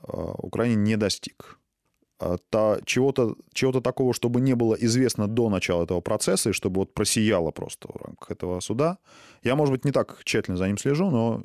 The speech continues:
тем не менее. А, что-то, чтобы вскрылась какая-то сенсация, или наоборот, чтобы какой-то, э, предрассудок, который был насчет этой истории, был опровергнут. Такого просто нет. В принципе, все,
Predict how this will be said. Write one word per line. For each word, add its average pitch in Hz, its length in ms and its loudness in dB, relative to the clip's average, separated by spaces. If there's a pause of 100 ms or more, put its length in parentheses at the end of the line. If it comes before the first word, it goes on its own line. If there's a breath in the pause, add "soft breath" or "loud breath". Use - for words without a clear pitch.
тем 104 160 -2
не 101 60 -2
менее. - 300 -8 (1040 loud breath)
А, 82 420 -2
что-то, 127 260 0
чтобы 120 280 0
вскрылась 123 380 2
какая-то 95 360 -2
сенсация, 104 720 0
или 104 220 0
наоборот, 104 500 2 (300)
чтобы 101 260 -4
какой-то, 101 720 0 (240)
э, 80 340 -4 (200)
предрассудок, 107 580 0
который 95 300 0
был 90 160 0
насчет 85 320 -4
этой 95 100 -4
истории, 92 240 -2
был 87 120 0
опровергнут. 82 520 -8 (680 soft breath)
Такого 151 260 2
просто 117 300 -2
нет. 85 180 -4
В - 40 -20
принципе, 113 340 -2
все, - 340 0